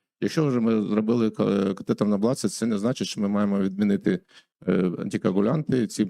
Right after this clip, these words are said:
хворим, які мають фактори ризику інсульта два або більше, це, в принципі, ми призначаємо пожиттєво ці, ці препарати, і тільки хворим з нулем або один можна з часом відмінити ці, м,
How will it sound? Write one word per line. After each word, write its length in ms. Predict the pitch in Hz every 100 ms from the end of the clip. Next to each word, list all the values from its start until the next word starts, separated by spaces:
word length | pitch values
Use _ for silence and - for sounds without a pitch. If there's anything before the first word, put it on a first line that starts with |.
| -
хворим, 420 | - 120 107 98
які 380 | 101 - 117 104
мають 300 | 101 95 -
фактори 400 | 104 - 104 101
ризику 580 | 101 95 87 - 92 90
інсульта 400 | 95 - 110 -
два 180 | 95 98
або 140 | 92 98
більше, 500 | 107 160 - 113 95
це, 200 | - 101
в 100 | 101 _ -
принципі, 380 | 107 - 110
ми 60 | 98
призначаємо 600 | 98 95 98 117 110 104
пожиттєво 580 | 95 95 92 107 92 90
ці, 300 | - 92 92
ці 180 | - -
препарати, 800 | - - 98 120 - 110 95 92
і 40 |
тільки 260 | - 95 90
хворим 360 | 110 104 92
з 260 | - - -
нулем 500 | 87 101 107 113 95
або 200 | 92 101
один 420 | 95 101 127 123 - - - _ -
можна 280 | 98 107
з 140 | 101 -
часом 340 | 107 104 104
відмінити 440 | 98 98 95 90 95
ці, 360 | - 95 92 - _ _ _ _ _ _ _ -
м, 480 | 85 85 82 90